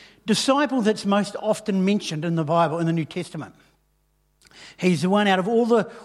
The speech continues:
all the disciples he's referenced the most. But the second reason I think that Peter's so often preached about is that he's so relatable to us.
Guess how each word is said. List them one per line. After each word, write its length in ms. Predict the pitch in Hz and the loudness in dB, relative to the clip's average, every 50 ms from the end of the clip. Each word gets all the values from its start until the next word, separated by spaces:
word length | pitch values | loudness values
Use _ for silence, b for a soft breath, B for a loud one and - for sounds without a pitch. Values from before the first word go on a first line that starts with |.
| B - | B -2
all 160 | 240 240 240 | -2 0 2
the 80 | 240 | 2
disciples 540 | 220 208 - - 214 196 196 185 196 170 - | 0 0 0 0 2 2 2 0 -2 -6 -4
he's 200 | - 214 190 156 | -2 -2 -2 0
referenced 420 | 165 202 196 - - 175 147 - - | 0 0 0 0 -4 -8 -10 -8 -6
the 60 | 156 | -4
most. 300 | 160 170 156 117 101 - - _ b b b b b b b b b b b b b b b b b b b b _ _ _ _ _ _ _ _ _ | -2 -2 -2 -2 -6 -12 -20 _ b b b b b b b b b b b b b b b b b b b b _ _ _ _ _ _ _ _ _
But 140 | _ 254 220 | _ -2 0
the 80 | 277 - | 0 -2
second 340 | - 339 370 370 359 311 277 | 0 0 0 0 0 2 2
reason 260 | 247 240 196 208 202 | 2 2 2 0 0
I 60 | 190 | 0
think 160 | - 220 202 | 0 -2 -2
that 120 | 190 165 - | -4 -4 -2
Peter's 280 | 220 240 208 208 - | -2 0 0 0 0
so 180 | - 214 190 196 | 0 0 2 2
often 300 | 208 190 - - 190 - | 2 0 -2 -6 -6 -6
preached 420 | - - 294 339 311 - - - | -6 -6 -4 -4 -4 -4 -6 -6
about 260 | 175 151 170 165 196 | -4 -2 -2 0 2
is 160 | 226 214 175 170 | 0 0 0 0
that 180 | - 233 185 | -2 -2 0
he's 160 | 208 208 - | 0 -2 -2
so 280 | - - 208 214 220 214 | -4 -2 0 0 0 0
relatable 500 | 214 214 208 220 240 254 233 185 170 - | 0 0 0 0 -2 -2 -2 -6 -6 -8
to 100 | - 143 | -10 -14
us. 240 | 110 - - - - | -16 -16 -18 -20 -20